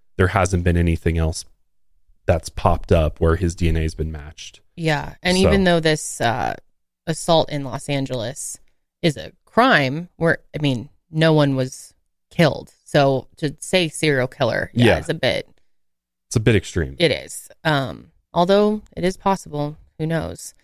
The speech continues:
Speaker 1: So though Sheriff Gaylor has made it clear he can't release details of the crime scene, he's been very adamant that the sheriff's office has been incredibly thorough in their investigation. According to him, the investigators watched hours of security footage from nearby homes and businesses,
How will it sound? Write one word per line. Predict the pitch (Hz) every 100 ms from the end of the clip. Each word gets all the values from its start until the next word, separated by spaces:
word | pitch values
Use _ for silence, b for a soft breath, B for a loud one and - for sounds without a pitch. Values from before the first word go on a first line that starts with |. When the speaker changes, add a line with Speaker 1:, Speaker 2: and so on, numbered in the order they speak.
| _ -
Speaker 1:
So | 139
though | 135 175 196
Sheriff | - 147 143 113
Gaylor | 107 107 107 98
has | 101
made | 98 92
it | -
clear | 104 95
he | 90
can't | - 120 117
release | 104 101 95 -
details | 92 90 - 90 87
of | 85
the | 85
crime | - 87 85
scene, | - 87 87
he's | 98
been | 123
very | 110 113 123
adamant | 90 92 92 87
that | 87 82
the |
sheriff's | - 92 90
office | 87 80 85 -
has | 90
been | 90 85
incredibly | 82 - 101 98
thorough | - 87 87 85
in | 85
their | 82
investigation. | 78 80 - 78 87 92 - 90 85 -
According | - 107 107 95
to | 90
him, | 95 92 90
the | 87
investigators | 85 95 - 92 90
watched | 87 82 -
hours | 90 90 98 98
of | 90
security | - 87 - 110 110
footage | - 107 98
from | - 92
nearby | 87 85 80
homes | - 110 110 101 76
and | 76
businesses, | 95 95 95 - 98 92 85